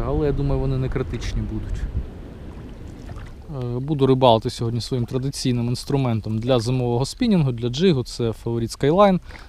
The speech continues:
Т С три дванадцять, катушка Shimano Stradic дві п'ятсот і шнурок Фаворит Smart П Е, восьмижилка номер нуль п'ять.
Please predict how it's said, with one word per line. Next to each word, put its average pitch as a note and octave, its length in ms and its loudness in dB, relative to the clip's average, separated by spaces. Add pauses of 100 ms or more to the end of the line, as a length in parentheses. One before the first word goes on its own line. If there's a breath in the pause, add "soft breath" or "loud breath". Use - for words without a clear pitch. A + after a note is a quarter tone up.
(160 loud breath)
Т B2 100 0
С A#2 120 -2
три B2 180 0
дванадцять, F3+ 560 2
катушка - 380 -4
Shimano A#2 300 -4
Stradic A#2+ 500 -2
дві B2 180 -4
п'ятсот F#3+ 540 0 (600 loud breath)
і B3 100 -2
шнурок E3 480 2
Фаворит C3 380 0
Smart C3 360 -2
П B2+ 120 -4
Е, C#3+ 340 2
восьмижилка A2 680 -2
номер B2 440 -2
нуль B2+ 220 0
п'ять. G#2+ 440 -2